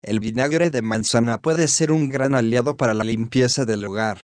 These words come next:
Es ideal para limpiar utensilios en la cocina ya que es un buen limpiador,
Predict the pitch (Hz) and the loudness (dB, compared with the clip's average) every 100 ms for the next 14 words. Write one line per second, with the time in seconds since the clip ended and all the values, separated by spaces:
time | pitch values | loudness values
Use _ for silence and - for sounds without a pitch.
0 | _ _ _ _ - 139 - 147 123 120 | _ _ _ _ -2 0 0 0 0 0
1 | 127 135 123 123 120 135 131 139 131 123 | 0 0 2 2 0 0 0 0 0 0
2 | 117 139 156 170 - 135 107 - 117 - | 0 0 0 0 -2 -2 -2 -4 -4 -2
3 | 123 127 117 123 127 131 - 156 139 151 | -2 -2 0 0 0 -4 -2 -2 2 2
4 | 151 147 135 123 120 127 180 | 4 2 2 2 0 2 0